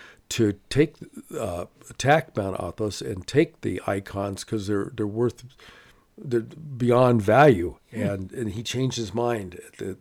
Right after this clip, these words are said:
Speaker 1: at the last minute and le-, you know, left them alone. But, uh, I think most icons in the world, the most valuable, are stored there. And these relics, like I say, uh, different parts of, uh, uh, of holy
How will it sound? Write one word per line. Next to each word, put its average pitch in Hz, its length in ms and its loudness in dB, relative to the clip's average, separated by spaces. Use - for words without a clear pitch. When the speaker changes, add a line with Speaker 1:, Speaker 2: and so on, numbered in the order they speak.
Speaker 1:
at 101 120 -12
the 101 80 -8
last 98 380 -2
minute 101 300 -4
and 98 460 -12
le-, 101 360 -8
you 98 160 -10
know, 90 80 -10
left 92 220 -8
them 95 120 -8
alone. 92 460 -6
But, 98 320 -4
uh, 104 80 -2
I 104 80 -4
think 127 280 -4
most 120 340 2
icons 123 580 0
in 113 60 -2
the 104 80 -2
world, 113 300 0
the 107 60 -2
most 104 260 -6
valuable, 104 560 0
are 101 100 -4
stored 117 600 4
there. 90 300 -6
And 107 160 -6
these 113 180 -2
relics, 123 540 4
like 98 180 -6
I 98 80 -2
say, 107 460 0
uh, 98 300 -4
different 117 380 0
parts 113 460 -2
of, 101 380 -6
uh, 95 320 -6
uh, 101 420 -6
of - 160 -12
holy 107 560 -4